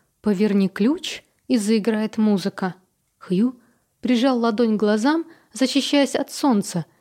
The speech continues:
и принялся высматривать знакомые места. Вот дом мистера Гласса, еле различим с такого ракурса. А вот то кафе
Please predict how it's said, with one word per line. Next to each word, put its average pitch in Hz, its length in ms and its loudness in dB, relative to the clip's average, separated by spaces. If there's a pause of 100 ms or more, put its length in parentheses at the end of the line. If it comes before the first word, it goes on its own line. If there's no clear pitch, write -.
(120)
и 226 100 0
принялся 226 640 0
высматривать 247 760 0
знакомые 226 680 0
места. 202 520 -2 (220)
Вот 220 380 0
дом 254 280 2
мистера 254 440 0
Гласса, 208 640 0
еле 190 340 2
различим 196 560 0
с - 80 -8
такого 214 460 -2
ракурса. 202 580 -2 (380)
А 240 100 0
вот 254 220 0
то 302 120 2
кафе 277 580 0